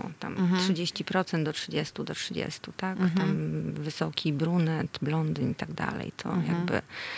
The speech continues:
Speaker 1: co kobieta, to
Speaker 2: Mhm.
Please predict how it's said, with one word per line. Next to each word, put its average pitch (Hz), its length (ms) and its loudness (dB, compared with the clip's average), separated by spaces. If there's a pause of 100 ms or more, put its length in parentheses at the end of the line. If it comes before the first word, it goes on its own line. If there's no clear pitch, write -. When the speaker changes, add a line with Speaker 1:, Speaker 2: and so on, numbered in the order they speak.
(580)
Speaker 1:
co 202 120 6
kobieta, 165 500 8
to 131 260 4 (880)
Speaker 2:
Mhm. 170 340 4